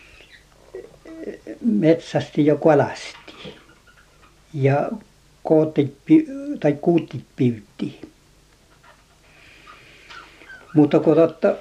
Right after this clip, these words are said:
tuhat käyset vittelou kulma toppii ton taas jo Suomen pele rääji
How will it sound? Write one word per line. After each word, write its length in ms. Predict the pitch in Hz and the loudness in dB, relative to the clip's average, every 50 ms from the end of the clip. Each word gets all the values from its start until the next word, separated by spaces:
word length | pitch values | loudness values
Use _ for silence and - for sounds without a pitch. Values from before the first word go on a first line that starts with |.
| - 147 147 | -8 -14 -10
tuhat 280 | - 156 147 156 151 - | -6 -2 -2 -2 -2 -2
käyset 520 | - 170 165 165 160 156 - - 160 151 - _ _ _ _ _ _ _ _ - 151 | 0 2 4 4 2 2 -2 -6 -8 -8 -10 _ _ _ _ _ _ _ _ 0 2
vittelou 500 | 156 165 165 - - 165 151 165 160 156 | 2 2 0 -2 -2 -2 0 0 0 0
kulma 680 | 156 - 185 180 180 175 160 151 143 - - - 127 - - - - - - _ _ _ _ _ _ _ _ _ _ _ _ _ _ _ _ _ | -2 0 0 2 2 4 2 2 0 -4 -6 -8 -12 -14 -18 -20 -20 -20 -20 _ _ _ _ _ _ _ _ _ _ _ _ _ _ _ _ _
toppii 480 | - 160 160 160 - - - 156 151 151 | 0 2 2 2 -2 -2 0 2 2 4
ton 260 | 156 151 156 - - - - - - - - - 254 294 - - - | 4 2 0 0 -4 -6 -10 -12 -12 -12 -6 -4 -4 -4 -4 -4 -2
taas 320 | - 156 160 160 156 - | 2 4 4 4 2 2
jo 240 | - 151 147 156 156 | 2 2 2 2 2
Suomen 400 | 156 - 170 165 160 160 151 135 | 0 2 2 2 4 4 2 0
pele 300 | - 156 151 151 156 156 | -2 -2 -2 0 -2 -2
rääji 580 | 151 160 165 165 165 156 151 143 135 131 - | -2 0 0 2 2 2 0 0 -2 -4 -6